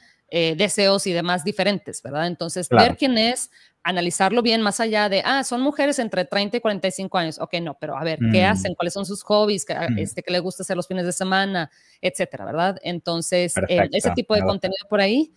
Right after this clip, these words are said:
Speaker 1: para,
Speaker 2: Ujú.
Speaker 1: para meternos ahora sí a, a diferenciar precisamente lo que estamos, eh, hablando hace unos momentos, diferenciar bien nuestro producto y, y que todo sea un poquito más fácil.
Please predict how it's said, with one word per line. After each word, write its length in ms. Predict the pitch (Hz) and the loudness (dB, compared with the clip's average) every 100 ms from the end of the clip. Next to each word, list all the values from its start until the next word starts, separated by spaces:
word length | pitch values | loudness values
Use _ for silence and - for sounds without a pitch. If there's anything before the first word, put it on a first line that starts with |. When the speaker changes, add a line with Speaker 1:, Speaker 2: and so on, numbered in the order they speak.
| _ _ _ | _ _ _
Speaker 1:
para, 480 | 190 180 170 160 139 | 2 4 4 2 2
Speaker 2:
Ujú. 140 | 107 104 | 0 4
Speaker 1:
para 160 | 139 | 2
meternos 460 | 175 170 180 202 233 | 2 2 2 2 2
ahora 120 | 220 | 2
sí 140 | 226 | 4
a, 120 | 214 190 | 2 4
a 40 | |
diferenciar 720 | 196 - 180 175 - 185 - | 0 -2 -4 -2 0 0 0
precisamente 540 | - 175 175 180 170 160 | -4 -4 -2 -2 -4 -6
lo 80 | 156 | -8
que 60 | |
estamos, 280 | - 160 160 - | -4 -4 -4 -4
eh, 160 | 160 | -2
hablando 300 | 143 147 147 | -2 -2 -4
hace 140 | 143 175 | -4 -4
unos 160 | 170 | -2
momentos, 340 | 165 156 156 175 | -2 -2 -4 -4
diferenciar 580 | 175 165 165 - 196 208 | -6 -6 -6 -2 0 0
bien 140 | 208 | -2
nuestro 220 | 202 190 | -4 -6
producto 500 | 180 175 170 - 226 | -4 -4 -4 -2 0
y, 280 | 196 180 156 | 0 -2 -4
y 80 | 165 | -8
que 300 | - 156 143 - | -6 -6 -6 -6
todo 140 | 165 | -6
sea 220 | - 160 | -2 -4
un 80 | 156 | -4
poquito 260 | 151 - 165 | -10 -12 -8
más 160 | 156 | -8
fácil. 300 | 143 - 139 | -8 -10 -12